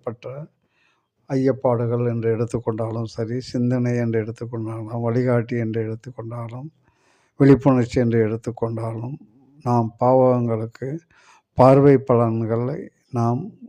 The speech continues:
நமது முன்னோர்கள் கொடுத்ததை அவ்வாறே பின்பற்றி கொண்டு உள்ளோம் என ஒரு கருத்தை இங்கு வலியுறுத்தவே, இதனை பற்றி இவ்வளவு விலாவாரியாக நான் இந்த பதிவில்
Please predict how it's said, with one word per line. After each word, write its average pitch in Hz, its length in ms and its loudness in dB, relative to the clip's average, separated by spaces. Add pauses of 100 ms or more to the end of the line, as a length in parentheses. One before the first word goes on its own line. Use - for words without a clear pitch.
(580)
நமது 135 260 6
முன்னோர்கள் 139 540 4
கொடுத்ததை 123 580 0
அவ்வாறே 131 800 2
பின்பற்றி 127 520 -4
கொண்டு 120 400 -4
உள்ளோம் 131 380 0
என 113 200 -2
ஒரு 113 200 -4
கருத்தை 117 520 -4 (540)
இங்கு 120 240 2
வலியுறுத்தவே, 120 1000 0
இதனை 113 340 -2
பற்றி 123 260 -4
இவ்வளவு 113 400 0
விலாவாரியாக 120 800 -2
நான் 117 240 -6
இந்த 110 200 -6
பதிவில் 117 480 -6